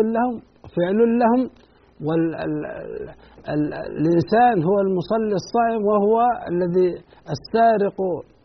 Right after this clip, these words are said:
ال-، ال-، الواقع في شارب الخمر، وكذلك هذا فعله، لكنها أفعال العباد مفعولة لله، مخلوقة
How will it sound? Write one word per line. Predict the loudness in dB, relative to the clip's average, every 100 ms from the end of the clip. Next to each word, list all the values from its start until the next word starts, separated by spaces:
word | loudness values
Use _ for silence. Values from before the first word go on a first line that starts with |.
| _ _ _ -2
ال-، | 0 2 0 -2
ال-، | -4 -6 -6 -8 -10 -12 -16 -20 -20 -20 _ -12 -12 -12 -16 -14 -6
الواقع | 0 4 4 2 -2
في | 0 -2 -2 -6 -12 -14 -4
شارب | 2 4 6 4
الخمر، | 4 2 2 -4 -12 _ _ _ _ _ _ -20 -4 2
وكذلك | 4 4 6 6 6 2 0
هذا | 0 2
فعله، | 4 4 0 -4 -12 _ -8 -2
لكنها | 0 0 0 0 2 0 0 -2 -2 -4
أفعال | 0 2 6 6
العباد | 4 2 2 2 0 -2 _ _ -2
مفعولة | -2 -2 0 2 4 6 4 2 0 2
لله، | 0 0 -2 0 -2
مخلوقة | 0 2 2 0 -2